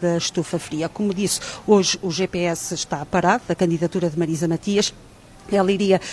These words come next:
assistir à reunião do Infarmed na biblioteca do Palácio de Galveias, aqui em Lisboa.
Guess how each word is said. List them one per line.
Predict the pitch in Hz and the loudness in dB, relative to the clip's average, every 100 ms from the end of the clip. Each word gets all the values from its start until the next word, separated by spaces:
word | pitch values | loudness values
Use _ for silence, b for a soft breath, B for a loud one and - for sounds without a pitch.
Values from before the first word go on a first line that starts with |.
| B 208 | B -2
assistir | 185 - 220 196 | 0 -2 0 2
à | |
reunião | 196 214 214 202 202 202 196 | 2 2 2 2 2 2 0
do | 196 | 0
Infarmed | 196 185 202 185 185 175 165 B B - | -2 0 0 0 0 -2 -4 B B 0
na | 196 185 | 2 2
biblioteca | 208 196 190 208 196 185 | 0 -2 0 0 0 0
do | 175 | 0
Palácio | 190 190 180 175 - 180 175 | 0 2 2 0 0 2 2
de | 175 175 | 2 2
Galveias, | 165 190 185 139 185 214 233 196 170 | 4 4 2 0 2 2 2 0 0
aqui | 185 175 - 196 | -2 -2 -4 -2
em | 180 180 175 | 0 0 -2
Lisboa. | 160 165 156 214 262 277 | -4 -4 2 4 4 2